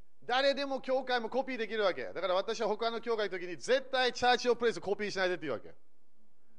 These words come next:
あなたの、あなたと主との関係で全部生まれるから。主が来なければ意味ないの。主の臨在が自分の人生に来なければ、祈ってても、断食してても、聖書を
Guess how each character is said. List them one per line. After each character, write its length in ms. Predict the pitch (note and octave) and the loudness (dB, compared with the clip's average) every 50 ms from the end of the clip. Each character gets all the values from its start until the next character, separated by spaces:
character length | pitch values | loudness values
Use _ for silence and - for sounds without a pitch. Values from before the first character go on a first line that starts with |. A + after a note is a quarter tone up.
| - - - - - - - | -10 -10 -10 -10 -10 -10 -4
あ 160 | - F3+ A#3 C#4+ | 0 0 2 4
な 160 | C#4+ C#4+ C#4 | 4 2 4
た 180 | C#4 C4+ B3+ | 6 4 4
の、 360 | B3+ C#4+ D4+ C#4+ B3+ A3+ - - - F3+ E3+ - | 6 6 6 6 6 4 0 -6 -10 -8 -8 0
あ 120 | - E3+ A3 | 2 2 2
な 160 | C4+ D4+ D4+ | 2 0 2
た 140 | C#4+ C#4 C#4+ | 2 2 2
と 120 | D4 C4 | 2 0
主 160 | A#3+ - C4 | -2 -2 -2
と 100 | - B3 | -2 -2
の 80 | A#3 G#3+ | -2 0
関 220 | - F#3+ G3 F#3 | 2 2 2 2
係 140 | D#3 F#3+ G3 | 2 0 0
で 80 | G#3+ G3+ | 0 0
全 160 | D#3+ G3 F#3+ | 0 -2 -2
部 80 | D#3 E3 | -2 -2
生 40 | |
ま 80 | D3+ D#3 | -2 -2
れ 80 | C#3+ C3 | -2 -2
る 60 | A2 | -4
か 100 | - F#2 | -6 -8
ら。 120 | E2 - - - - - - - - - - - - - - - - - - - - - - | -10 -10 -12 -12 -12 -12 -12 -12 -12 -12 -12 -10 -12 -12 -12 -12 -12 -12 -10 -10 -10 -10 -8
主 280 | - - - C4 D#4+ | -8 -6 -4 -2 -2
が 200 | D#4 C#4+ B3+ A3+ | 0 2 0 0
来 160 | - G3 A3+ | 2 0 0
な 140 | A3+ B3+ B3 | 2 2 2
け 100 | G#3 A3 | 2 2
れ 120 | G3 E3+ D3+ | 2 2 2
ば 100 | D#3 F3 | 2 0
意 80 | C4 | 0
味 80 | C#4 C4 | -2 0
な 160 | A3 G#3 G#3+ | 0 0 0
い 20 | |
の。 160 | G3+ E3 A#2+ - - - - - - - - - - - - - - - - - - | 0 -2 -4 -4 -8 -10 -10 -12 -12 -12 -12 -12 -12 -12 -12 -12 -12 -12 -12 -12 -10
主 240 | - - - C4 C#4+ | -8 -4 -4 0 4
の 140 | C#4 B3+ | 4 4
臨 240 | G#3+ A3 C4 C#4+ D4 | 4 4 0 -2 -2
在 200 | A#3 C4+ C4 B3+ | 0 2 2 4
が 80 | A#3 G3 | 2 2
自 180 | D#3 D#3+ G3+ | 0 -2 -4
分 200 | G3+ B3 B3+ C4 | -2 -2 -2 -2
の 100 | B3+ B3+ | -2 -4
人 240 | B3 - A#3+ C4 C4 | -4 -4 -4 -4 -4
生 120 | - A#3+ G#3 | -2 -2 -4
に 60 | F#3 | -2
来 60 | - | -4
な 60 | A3+ | -2
け 60 | A3+ | -2
れ 60 | A#3 A#3 | 0 0
ば、 120 | A3 G3+ | 0 0
祈 280 | F3+ - A#3 C4 C#4+ D4 | 0 -2 -4 0 0 0
っ 120 | D4 D4 | 0 0
て 100 | C#4 B3+ | -4 -4
て 100 | - G#3+ | -2 -2
も、 180 | F3+ F3 D#3 C#3 | -2 0 -2 0
断 240 | C#3 F#3+ A#3+ C#4 C4 | 2 2 2 2 0
食 260 | G3+ C4 G3+ A#3+ B3 | -2 -4 -6 -6 -4
し 20 | |
て 120 | - A3+ G#3+ | -4 -2 -2
て 100 | F#3+ F3+ | -2 -2
も、 220 | D#3+ D3+ D3 C#3 | -2 -2 -2 -2
聖 240 | - - B3+ C#4 C4+ | 0 0 2 2 2
書 240 | - - A3 F#3+ E3+ | 2 2 4 4 4
を 60 | E3 | 4